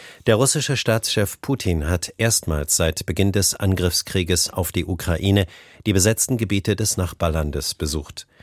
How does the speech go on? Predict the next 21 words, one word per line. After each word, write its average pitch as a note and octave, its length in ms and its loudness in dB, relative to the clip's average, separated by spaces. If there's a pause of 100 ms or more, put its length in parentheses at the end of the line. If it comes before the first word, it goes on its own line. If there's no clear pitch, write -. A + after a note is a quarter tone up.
(380)
Von F#2 160 0
der F2+ 80 6
Halbinsel F#2+ 440 0
Krim F#2+ 300 2
kommend, A2+ 640 -2
landete G2 400 0
Putin G2+ 380 0
nach F2 240 -2
Angaben F2+ 500 0
des E2+ 240 -2
russischen F2 460 -2
Staatsfernsehens F2 1040 -2
mit F2+ 120 -2
einem E2 280 0
Hubschrauber E2 680 0 (240)
in G2 140 -2
der F2 100 4
schwer G2 320 0
zerstörten F#2+ 500 0
Hafenstadt F2 600 -2
Mariupol E2 680 0